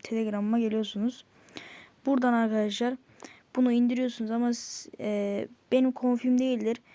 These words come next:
Görüyorsunuz zaten kim bu Joker'in konfidir. Ça-, çaldım diye olmasın diye söyledim. Şimdi hemen o dosyaya basıyoruz.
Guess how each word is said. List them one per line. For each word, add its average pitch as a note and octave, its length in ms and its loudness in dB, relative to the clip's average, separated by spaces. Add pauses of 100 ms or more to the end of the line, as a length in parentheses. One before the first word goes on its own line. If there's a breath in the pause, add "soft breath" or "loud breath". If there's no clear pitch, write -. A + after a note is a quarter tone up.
(260 loud breath)
Görüyorsunuz A#3+ 440 2
zaten A#3+ 460 0
kim B3+ 260 4
bu B3 60 0
Joker'in B3 400 0
konfidir. A3+ 560 0
Ça-, - 520 -4
çaldım A#3+ 560 2
diye B3 180 2
olmasın G#3+ 720 -2 (400)
diye G3+ 160 2
söyledim. G3+ 520 -2 (800)
Şimdi B3+ 340 2 (460 loud breath)
hemen D4+ 180 2
o C#4+ 120 2
dosyaya B3+ 400 2
basıyoruz. A#3 520 -4